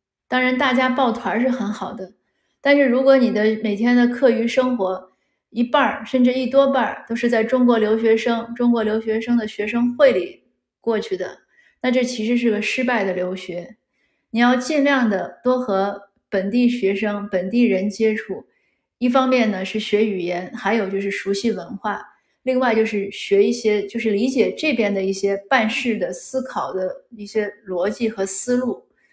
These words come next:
这些呢，有时候说不清楚的，就是你接触多了就知道。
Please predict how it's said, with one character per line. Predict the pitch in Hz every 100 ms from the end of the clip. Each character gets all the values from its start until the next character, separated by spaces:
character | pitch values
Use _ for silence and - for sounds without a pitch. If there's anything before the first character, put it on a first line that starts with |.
| _ _ _ - 247
这 | 302 277
些 | 254 247
呢， | 226 190 - -
有 | 202 196
时 | 196
候 | 247 247
说 | - 277
不 | 240
清 | - 285
楚 | 285 220
的， | 180 -
就 | - 254
是 | 254
你 | 208
接 | - 277
触 | 277 202
多 | 196 254
了 | 269 196
就 | 185
知 | 180 - 196
道。 | 196 -